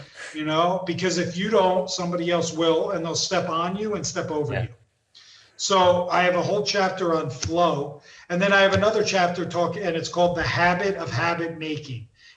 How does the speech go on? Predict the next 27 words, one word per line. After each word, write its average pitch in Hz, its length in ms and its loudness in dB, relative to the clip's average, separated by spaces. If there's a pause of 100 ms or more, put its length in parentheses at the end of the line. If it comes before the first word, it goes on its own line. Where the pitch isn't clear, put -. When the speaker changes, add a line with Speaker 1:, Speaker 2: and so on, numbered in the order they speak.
Speaker 2:
and 175 200 -2
the 175 120 2
importance 202 680 0
of 175 100 -4
having 175 360 -2
habits 165 500 -4
in 156 120 -8
your 143 160 -6
life 139 400 -8 (300)
Speaker 1:
Mm-hmm. 104 260 -4
Speaker 2:
and 170 380 2 (200)
following 196 640 2
them. 135 320 -2 (540)
And 196 180 -2
then 226 460 0 (240)
as 214 360 2
you 214 140 -4
evolve 208 480 2
as 175 140 -6
a - 20 -8
human, 190 640 -4 (340)
your 170 160 -2
habits 190 440 0
should 170 220 -2
evolve 151 560 -4 (200)
with 147 300 -2
you. 110 140 -12